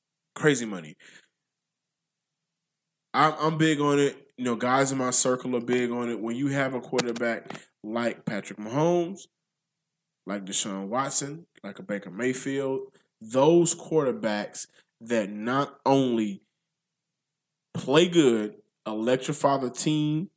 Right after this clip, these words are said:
but they electrify the stadium and building.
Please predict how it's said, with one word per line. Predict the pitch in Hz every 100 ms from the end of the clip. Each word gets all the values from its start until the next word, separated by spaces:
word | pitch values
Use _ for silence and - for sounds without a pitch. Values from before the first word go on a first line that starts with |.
| _ _ _
but | 120
they | 127
electrify | 120 110 123 - 120 123 117
the | 107
stadium | - - 120 131 127
and | 117 101
building. | 117 131 143